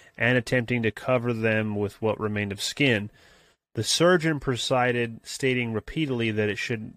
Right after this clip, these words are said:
be medical, it should not be medically possible for the patient to still be alive. One nurse,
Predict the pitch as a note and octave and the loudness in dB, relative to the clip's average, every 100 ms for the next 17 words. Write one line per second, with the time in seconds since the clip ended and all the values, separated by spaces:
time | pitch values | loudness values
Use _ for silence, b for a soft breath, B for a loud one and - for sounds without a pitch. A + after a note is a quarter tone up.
0 | A#2+ A2 A2 B2 C3 - A#2+ A#2 - - | -6 -2 2 4 2 2 0 0 -4 -4
1 | B2 - A2+ B2 D3+ C3 A#2+ A2 A2+ G#2 | -4 -2 2 2 2 0 2 2 0 -6
2 | - F3+ F3 A#2+ G#2+ G#2 G#2+ G#2 A#2+ A2 | -2 0 2 0 -2 -2 -4 -4 -4 -4
3 | A2+ G2+ - G#2 G#2 G2 B2 A2 G#1+ - | -6 -8 -4 -2 0 2 4 4 0 -8
4 | _ b b b b _ _ A#2 C3 C#3 | _ b b b b _ _ 2 4 6
5 | B2+ B2 A2+ - | 6 4 4 -2